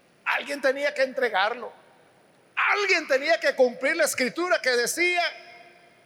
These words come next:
Mi amigo, mi cercano, fue el que levantó su talón contra mí.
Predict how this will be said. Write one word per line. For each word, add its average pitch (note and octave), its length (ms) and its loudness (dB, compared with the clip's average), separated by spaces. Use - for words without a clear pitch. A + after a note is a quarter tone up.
Mi A#3+ 240 -4
amigo, D4 1120 0
mi D4 240 0
cercano, C#4+ 960 0
fue B3+ 120 2
el A#3+ 60 -10
que B3 120 -4
levantó B3 440 -2
su B3 160 -6
talón A#3 300 0
contra A3 320 -8
mí. G3+ 220 -12